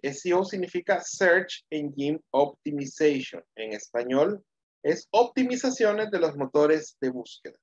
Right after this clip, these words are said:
¿sí? Y aquí tenemos un pequeño concepto. Dice, es una serie de labores, acciones y mantenimiento destinados a mejorar la visibilidad en los buscadores de forma orgánica.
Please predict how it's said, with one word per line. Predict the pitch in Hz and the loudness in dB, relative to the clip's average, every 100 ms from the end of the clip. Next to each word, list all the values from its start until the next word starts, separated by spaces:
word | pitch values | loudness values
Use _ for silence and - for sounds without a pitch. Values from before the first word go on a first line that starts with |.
| _ | _
¿sí? | - 185 - _ _ _ _ _ _ _ - | -10 -10 -10 _ _ _ _ _ _ _ -4
Y | 202 | 2
aquí | 208 - | 2 2
tenemos | 220 214 202 | 0 0 -2
un | 208 | -2
pequeño | 202 202 202 | -4 -2 -2
concepto. | 208 202 240 - | -2 0 0 0
Dice, | 165 185 185 - | -4 -4 -4 -2
es | 185 240 | -2 -2
una | 254 254 | -2 0
serie | 262 226 196 208 240 - _ _ - | 2 2 2 0 -2 -6 _ _ -8
de | 113 | -2
labores, | 143 190 196 214 196 | 0 2 2 0 -2
acciones | 175 - 165 185 180 | -8 -6 -4 -2 -2
y | |
mantenimiento | 175 175 175 170 170 165 196 | -2 -2 -4 -4 -2 -2 -2
destinados | 190 190 196 175 175 190 - | -4 -4 -2 2 2 0 -2
a | 170 | -2
mejorar | 175 170 165 160 180 | -2 0 0 2 2
la | 180 | 0
visibilidad | 202 233 - 226 190 156 170 180 | -2 -6 -8 -4 0 2 2 0
en | 165 | 0
los | 165 | 0
buscadores | 160 151 - 131 139 170 240 - _ _ _ _ | -4 -6 -2 0 2 2 0 -6 _ _ _ _
de | 143 | -4
forma | 160 165 202 - | 0 2 0 0
orgánica. | 175 185 185 - _ 226 226 240 226 190 - - | 2 4 2 -4 _ 6 6 6 0 -6 -8 -12